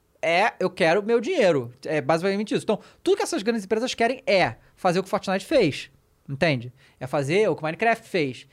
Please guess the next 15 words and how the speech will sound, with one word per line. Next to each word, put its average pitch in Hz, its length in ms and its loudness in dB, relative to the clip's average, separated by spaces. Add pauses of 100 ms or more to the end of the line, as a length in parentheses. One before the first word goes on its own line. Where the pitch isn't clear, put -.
(160)
que 151 200 -2
é 170 160 2
um 196 200 -6
ganho 165 500 -2
eterno. 165 680 -2
É 131 80 -4
um 196 180 -4
jogo 208 400 0 (200)
que 208 140 -4
vai 170 220 0
te 208 100 -12
dar 226 120 2
dinheiro 208 340 -2 (200)
pra 285 140 2
sempre. - 680 -2